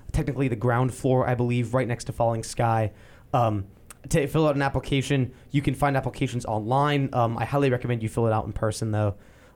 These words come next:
Um, if you wanna volunteer, come by, talk to our office assistants. We're open ten to five Monday through Friday, we'll, we will happily put you to work. There's always stuff to do here. And if you're interested in just in maybe other alternatives, um, or other in positions here,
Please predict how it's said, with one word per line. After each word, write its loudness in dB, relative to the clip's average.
Um, 2
if -2
you 4
wanna 2
volunteer, 2
come 0
by, 4
talk 0
to 2
our 4
office 2
assistants. -4
We're 0
open 2
ten 2
to -4
five 2
Monday 2
through 2
Friday, 0
we'll, 4
we 4
will 2
happily -4
put -2
you 0
to 2
work. 0
There's -6
always 4
stuff -4
to -4
do 2
here. 0
And 4
if 0
you're 4
interested 2
in 2
just -2
in -2
maybe -2
other 2
alternatives, 0
um, 2
or 2
other 4
in -2
positions 0
here, 2